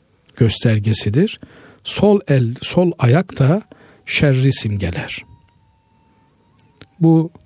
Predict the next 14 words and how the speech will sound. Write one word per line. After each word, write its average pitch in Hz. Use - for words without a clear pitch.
Müslümanlar 151
için 165
çok -
önemli 135
bir 104
konudur. 120
Nitekim 160
Hazreti 143
Peygamber 135
sallallahu 131
aleyhi 123
ve 120
sellem 127
Efendimiz 117